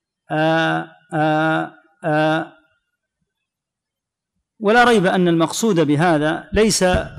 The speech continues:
ما قد يفعله بعضهم من هذه النغمات الباطلة التي أحالوا بها القراءة إلى شبه الأغاني، ولكن المقصود بها نوع من ترجيع الصوت على النحو المذكور. وبعض أهل العلم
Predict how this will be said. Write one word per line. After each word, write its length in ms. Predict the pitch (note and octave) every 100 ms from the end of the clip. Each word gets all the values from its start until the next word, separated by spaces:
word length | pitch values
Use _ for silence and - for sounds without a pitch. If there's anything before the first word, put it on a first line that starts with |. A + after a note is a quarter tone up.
| - - - C#3
ما 140 | F3 F#3
قد 180 | F3+
يفعله 480 | F3 C#3+ D3+ F3 D3
بعضهم 440 | D#3 D#3 D#3 C#3+ D3
من 140 | C#3
هذه 340 | D3+ C#3+ D3
النغمات 600 | E3 D3+ C#3+ D3 D#3+ D3 - - _ _ _ _ _ _ _ _ -
الباطلة 580 | D#3 E3 D3+ D#3+ D3+ C#3+
التي 460 | C#3 B2+ D3+ D#3+ C#3 - _ _ _ F#3+
أحالوا 400 | D3+ F3+ E3 D3+
بها 200 | D3+ D#3+
القراءة 540 | D3+ D3+ D#3 D3 D#3+
إلى 460 | D#3+ D3 D#3 D#3+ D#3+ - _ _ _
شبه 300 | - E3+ D3+
الأغاني، 540 | D#3+ E3+ D#3+ D#3 C#3 F3 - _ _ _ _ _ _ _ D#3+
ولكن 380 | F3 F#3 E3
المقصود 460 | E3 D#3 - F#3 E3+
بها 260 | D#3+ D3+ E3
نوع 220 | F#3+ D3
من 220 | D#3+ D3
ترجيع 540 | D3 D3 C#3 F#3+ E3 -
الصوت 480 | D3 - C#3+ - - _ _ _ _ -
على 100 | E3
النحو 420 | D#3 D#3+ C#3+ C#3+ - - _ _ _
المذكور. 540 | E3 D#3+ C#3 - F3 F#3+
وبعض 300 | F#3+ A#3+ G#3
أهل 260 | G3+ E3
العلم 420 | F3 C#3+ F3 F3